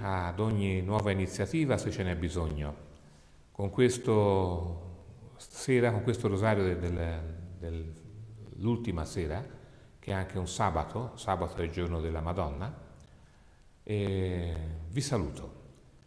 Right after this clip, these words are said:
Vi saluto, continuiamo a pregare, ognuno secondo i suoi modi e secondo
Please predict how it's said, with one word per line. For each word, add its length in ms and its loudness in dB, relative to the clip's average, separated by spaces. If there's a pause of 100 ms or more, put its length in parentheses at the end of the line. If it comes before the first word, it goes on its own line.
(400)
Vi 80 -6
saluto, 1080 0
continuiamo 560 2
a 40 2
pregare, 760 2
ognuno 920 -2
secondo 440 -2
i 40 0
suoi 240 -2
modi 580 -2
e 120 -6
secondo 840 -6